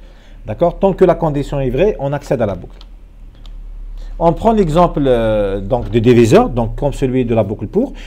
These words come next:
Donc on veut utiliser la boucle tant que pour afficher les diviseurs d'un nombre entier n. Donc, comme la, comme le dernier cours, donc le schéma de l'analyse de cet exercice, c'est,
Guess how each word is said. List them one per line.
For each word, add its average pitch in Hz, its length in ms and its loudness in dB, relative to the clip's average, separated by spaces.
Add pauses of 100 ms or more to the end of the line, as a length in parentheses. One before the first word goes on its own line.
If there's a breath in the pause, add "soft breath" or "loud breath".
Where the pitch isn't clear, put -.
Donc 143 200 -2
on 147 80 0
veut 190 160 0
utiliser 180 400 -2
la 151 80 0
boucle 143 220 -4
tant 127 200 -4
que 180 240 2 (240 loud breath)
pour 147 300 2
afficher 156 560 0 (160 loud breath)
les 117 120 0
diviseurs 147 500 2
d'un 117 120 4
nombre 135 360 -2
entier 135 380 -6
n. 92 120 -12 (400 soft breath)
Donc, 123 240 -2
comme 151 240 0
la, 123 460 2 (280)
comme 143 240 -2
le 127 100 0
dernier 113 360 2
cours, 240 240 0
donc 139 260 -2
le 117 160 -2
schéma 139 320 -4
de 123 60 -4
l'analyse 131 480 -2
de 101 520 -4
cet 113 280 -10
exercice, 113 520 -4
c'est, - 240 -10